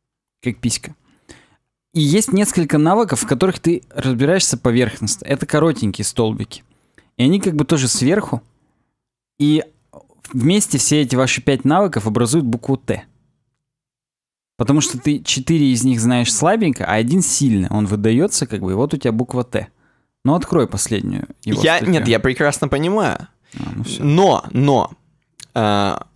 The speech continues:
Speaker 2: типа, это плохо, да? Или
Speaker 1: Нет, это, это неплохо, это хорошо. Ты должен, нельзя быть хороши-, хорошо... а,
Speaker 2: Я понял, я
Speaker 1: хорошим
Speaker 2: понял.
Speaker 1: во всех
Speaker 2: Э, хорошо.
Speaker 1: сразу.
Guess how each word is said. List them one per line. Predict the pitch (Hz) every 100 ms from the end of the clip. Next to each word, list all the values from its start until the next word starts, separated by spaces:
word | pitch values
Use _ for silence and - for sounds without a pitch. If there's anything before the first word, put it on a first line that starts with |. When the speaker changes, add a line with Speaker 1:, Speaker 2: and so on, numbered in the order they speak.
| -
Speaker 2:
типа, | 143 131 135 -
это | 160 202
плохо, | - 233 139 -
да? | 85 170 359
Или | 139 113
Speaker 1:
Нет, | 110 98
это, | -
это | - 139 147
неплохо, | 151 135 156 180 135
это | 107
хорошо. | - 127 131 - 117 98 - _ _ _ _ _
Ты | 131
должен, | 131 190 160 151 127
нельзя | 139 143 190
быть | 165 160
хороши-, | - 135 131 - 165
хорошо... | - 120 131 131 - 165 175 113
а, | 127 87 90 - - _
Speaker 2:
Я | - 135 156
понял, | 180 117 - 123
я |
Speaker 1:
хорошим | 139 160 110 151
Speaker 2:
понял. | 131
Speaker 1:
во | 127
всех | 113 - 139 107
Speaker 2:
Э, | 92 123
хорошо. | - 185 123 120
Speaker 1:
сразу. | 107 185